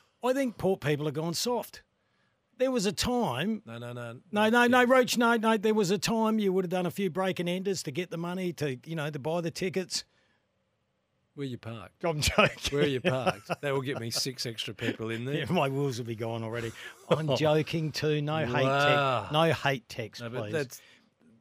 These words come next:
Speaker 2: there is a reality there.
Speaker 1: Well, there, there is. I know that.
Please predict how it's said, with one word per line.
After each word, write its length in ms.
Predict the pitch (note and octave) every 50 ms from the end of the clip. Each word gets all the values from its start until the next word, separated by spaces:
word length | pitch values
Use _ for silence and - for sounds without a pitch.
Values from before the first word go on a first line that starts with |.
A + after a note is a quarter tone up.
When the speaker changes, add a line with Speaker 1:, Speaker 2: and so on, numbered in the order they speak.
| _ - _ _ _ _ _ _ _ _
Speaker 2:
there 160 | E3 D#3+ D#3+ E3+
is 100 | D3 D3+
a 60 | C3+
reality 460 | A2+ G2+ G2+ G2 G2 F#2+ F#2 F#2 D#2+
there. 100 | C2+ B1+ - - _ _ -
Speaker 1:
Well, 160 | A#3+ A#3+ A#3
there, 100 | A#3 A#3
there 200 | F#3+ B3 B3 B3+
is. 200 | B3+ E3 - - - -
I 120 | C#3 C#3
know 240 | C#3+ D3 C#3+ C#3+ C#3
that. 180 | A2+ G#2 B2+